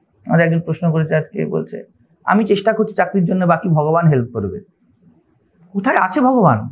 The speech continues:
কে help করবে? তুমি ভগবান, help করো নিজেকে। ত্যাগের নাম রাম, বৈরাগ্যের নাম কালী। তোমার কাছে ত্যাগ বৈরাগ্য নেই, আর কোন কালী রাম এসে তোমাকে বাঁচাবে?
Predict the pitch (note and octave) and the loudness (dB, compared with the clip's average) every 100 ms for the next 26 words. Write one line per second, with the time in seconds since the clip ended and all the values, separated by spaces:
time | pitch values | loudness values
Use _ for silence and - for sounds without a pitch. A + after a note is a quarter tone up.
0 | - _ _ G3 B3+ D4 - A#3 E3 B2+ | -14 _ _ 0 2 2 0 2 2 2
1 | - - _ _ B3 F#4+ D#4 G3 C3+ G2+ | -2 -8 _ _ 0 2 4 4 2 0
2 | - _ - D3+ G3 B3 C#4+ D4+ C4+ G3+ | -6 _ -2 0 2 0 0 2 0 0
3 | C#3+ - _ _ _ _ _ _ _ _ | -4 -6 _ _ _ _ _ _ _ _
4 | _ _ _ _ _ _ _ _ _ _ | _ _ _ _ _ _ _ _ _ _
5 | - C#3+ D3 A#3+ A#3 A#3 A#3 G#3+ D3 C3 | -2 0 2 2 4 2 2 4 4 4
6 | B2 A#2 D3 E3+ F#3+ F#3+ G#3+ G3+ F#3+ E3 | 2 4 4 4 2 2 4 4 2 2
7 | C#3+ B2 A#2 - D#3+ F3 G3+ A#3 E3+ D#3+ | 0 0 0 0 2 2 0 0 0 2
8 | E3+ F#3+ G3+ G#3+ F#3+ G#3+ F#3+ E3 E3+ F3 | 2 4 2 2 2 4 4 4 2 2
9 | C#4 C#4 C#4 B3 A#3+ A3+ G3 G3 F3+ D#3 | 0 2 2 2 0 2 2 2 4 4
10 | C3+ A#2 G#2+ F#2 | 2 2 -2 -6